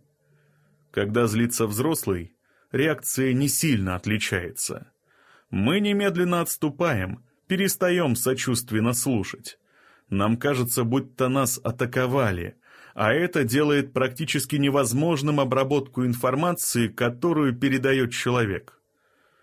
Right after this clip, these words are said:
Однако гнев — важное послание. Если попытаемся смягчить несправедливость, вызвавшую его,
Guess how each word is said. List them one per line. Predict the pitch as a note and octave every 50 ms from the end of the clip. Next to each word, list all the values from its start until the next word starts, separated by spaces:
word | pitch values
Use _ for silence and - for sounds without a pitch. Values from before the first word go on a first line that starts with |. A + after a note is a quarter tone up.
| _ _ _ _
Однако | - F#2+ F#2+ F#2+ F#2+ G2+ G#2 G#2+ B2+ E3 E3+ - - D3
гнев — | A#2+ A2+ A2+ A#2+ B2 A#2 G2+ F2 E2 - - - - _ _ _ _ _ _
важное | - F#2+ F#2+ G#2 A#2 B2+ C3+ A#2 A2+ B2+ B2+ C3 B2
послание. | B2+ C3 B2 - - C3 B2+ A#2 G#2 F#2 E2+ D#2+ - - - _ _ _ _ _ _ _ _ _ _ _ _ _ -
Если | - G2 F#2 G2+ B2 C#3+ C#3 - C#3
попытаемся | A#2+ A#2+ B2+ A#2+ C3+ C3 B2+ C#3+ C#3 C#3+ C3+ B2+ A#2+ - B2+
смягчить | A#2 - - A#2+ A#2+ A#2+ A#2+ A#2+ - - - G#3 G#3 G#3 - -
несправедливость, | A2+ A2 A#2+ B2 B2 A#2+ - B2 B2+ C3 D3 C#3+ C#3+ D#3+ D#3+ D3+ A#2+ G2+ G2+ - - - -
вызвавшую | F#2+ G2+ C#3+ E3 B2 A2 A2+ A2 G#2 - - - A2+ A2 G#2+ A2 A2+
его, | A#2+ C#3 C3 A2 G#2 F#2 F2+ F2 -